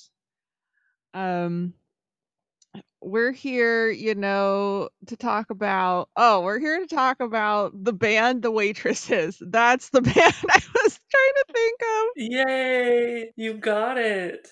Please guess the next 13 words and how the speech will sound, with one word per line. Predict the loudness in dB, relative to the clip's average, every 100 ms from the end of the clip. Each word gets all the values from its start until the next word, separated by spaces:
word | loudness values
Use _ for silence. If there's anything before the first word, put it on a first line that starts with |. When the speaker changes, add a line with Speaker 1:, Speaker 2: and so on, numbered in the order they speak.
| -4
Speaker 1:
And, | 0 2 2 0 -2 -4 -6 -10 -14 -16 -16
yeah, | -8 -4 -2 -2 -6
and | -4 -4 -4
the | -6
name | -6 -6 -6
of | -6
the | -8
song, | -8 -4 -2 -2 -4
it's | -10 -10
something | -12 -8 -8
like | -8 -6
No | -4 -4
Guilt. | -6 -8 -6 -6 -8